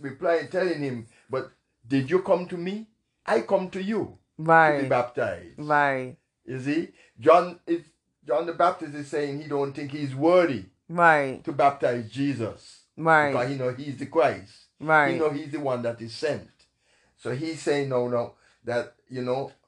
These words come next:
Speaker 1: I am not worthy to baptize you."
Speaker 2: Mm-hmm.
Speaker 1: But Jesus is letting him know, "But did you come to me?
Speaker 2: Right.
Speaker 1: I come to you."
Speaker 2: And not only that, you know, he's basically showing you this is the way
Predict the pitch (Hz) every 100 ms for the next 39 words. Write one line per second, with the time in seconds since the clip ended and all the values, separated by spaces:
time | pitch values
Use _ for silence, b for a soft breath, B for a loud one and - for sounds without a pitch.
0 | _ _ - 143 151 143 131 120 123 185
1 | 190 131 131 107 107 - 107 98 98 95
2 | 90 _ 156 160 160 165 165 180 - _
3 | _ 117 117 131 147 139 139 139 131 -
4 | 127 147 147 139 139 143 151 123 b -
5 | 131 135 135 120 170 175 170 170 170 165
6 | 208 - _ _ _ _ _ _ _ _
7 | _ - 156 147 135 131 143 135 156 214
8 | 165 - _ _ _ B B B 208 226
9 | 311 - 277 262 214 160 196 208 175 -
10 | 220 214 190 180 180 b b b 240 247
11 | 240 170 196 233 262 - 226 214 220 208
12 | 196 180 - 240 220 208 208 170 208 214
13 | 220 202 170 175 170 214 185 135 131